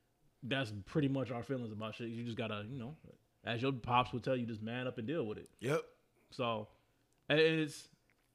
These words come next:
Speaker 1: I think the older I get and the more I start to just pay attention to things I probably would never would have paid attention to before.
Speaker 2: Right.
Speaker 1: And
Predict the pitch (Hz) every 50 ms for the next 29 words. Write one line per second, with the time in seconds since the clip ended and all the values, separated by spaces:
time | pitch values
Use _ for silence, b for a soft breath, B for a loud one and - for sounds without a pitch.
0 | _ _ _ _ _ - 143 151 160 165 147 143 - - 147 160 160 160 147 143
1 | 139 135 131 147 151 151 143 - - - _ _ - 117 117 117 113 117 123 127
2 | 127 127 127 127 123 120 117 117 117 - - _ _ _ - 113 110 107 - -
3 | 123 120 123 - - 131 117 104 113 117 110 104 - - _ _ _ _ _ _
4 | _ _ - - 143 127 127 120 - 143 120 - 123 113 - 131 123 123 123 117
5 | 120 110 - - - - - 123 120 123 123 120 123 120 120 123 113 117 120 120
6 | 117 113 113 104 98 98 98 - - _ _ _ _ _ _ _ _ _ _ -
7 | - _ _ _ _ - - - 147 131 123 120 - 143 120 - 120 123 127 113
8 | 107 - - 120 117 117 113 110 b b b b - 107 113 110 - - 135 135
9 | 131 127 123